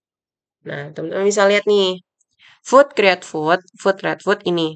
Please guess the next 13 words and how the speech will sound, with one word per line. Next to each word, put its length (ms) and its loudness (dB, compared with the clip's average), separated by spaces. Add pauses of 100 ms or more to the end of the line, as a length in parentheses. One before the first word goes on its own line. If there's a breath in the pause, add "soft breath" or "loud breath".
Makanan 400 0
sedang 240 -4
dimasak, 560 -2
makanan 400 -4
sedang 240 -4
dinilai. 560 -2
Habis 320 -10
itu 160 -12
kan 160 0
kita 160 -2
panggil 320 0
lagi 240 -2
nih, 160 -4